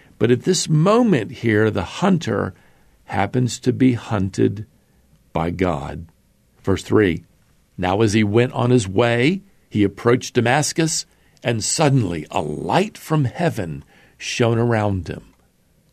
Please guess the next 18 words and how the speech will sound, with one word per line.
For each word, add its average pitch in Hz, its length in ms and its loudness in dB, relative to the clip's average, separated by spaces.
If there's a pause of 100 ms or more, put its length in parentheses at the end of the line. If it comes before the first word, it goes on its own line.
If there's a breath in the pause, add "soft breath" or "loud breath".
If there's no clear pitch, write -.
(220)
Well, 107 180 0
this 123 160 4
blinding 131 600 4
light 127 460 0
forces 143 800 0
Saul 127 560 2
to 120 160 -4
the - 80 0
ground, 117 600 2
and 113 140 2
it's 120 160 -4
accompanied 117 540 0
here 110 160 4
in 95 80 -2
verse 110 240 2
four 131 420 4
by 104 220 4
a, 95 120 2